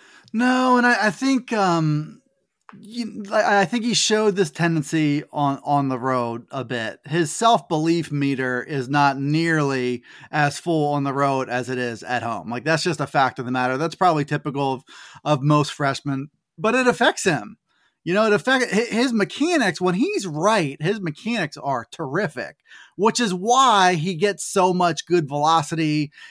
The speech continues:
and he, he throws it with su-, he, he's capable of throwing it with such accuracy. His mechanics, when his mechanics are right, that's when you see the best of Drew Allar.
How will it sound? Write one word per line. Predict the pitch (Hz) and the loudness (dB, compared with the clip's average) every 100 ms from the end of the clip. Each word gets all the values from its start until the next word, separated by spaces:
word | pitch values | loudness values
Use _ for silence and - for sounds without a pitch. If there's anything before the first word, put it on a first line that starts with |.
| - | -6
and | 156 | 0
he, | 156 156 | 2 2
he | 156 160 | 2 2
throws | - 175 208 185 | 2 2 2 2
it | |
with | 151 135 | 0 0
su-, | 170 | 0
he, | 156 165 | 2 0
he's | 170 170 151 | 2 0 0
capable | - 196 190 160 135 | 2 2 2 -2 -4
of | 113 | -4
throwing | 175 180 160 | 0 0 0
it | 131 | -4
with | 131 | -2
such | 156 135 | -2 0
accuracy. | 120 165 156 135 107 - - _ _ - - _ | -2 -4 -4 -8 -8 -14 -20 _ _ -20 -20 _
His | 143 160 | 0 2
mechanics, | 151 165 240 247 165 | 2 2 4 2 2
when | 180 175 | 0 2
his | 165 185 | 4 2
mechanics | 175 - 240 262 - | -2 -2 0 0 -2
are | 180 | -2
right, | 165 170 131 - _ _ _ | 2 2 0 -8 _ _ _
that's | - 160 175 | 0 0 2
when | 180 | 0
you | 175 | -2
see | 151 170 | -2 -4
the | 143 | -4
best | 127 143 131 | -2 -2 -2
of | 131 | -8
Drew | 120 135 | -6 -2
Allar. | 131 123 98 104 | 0 0 -4 -10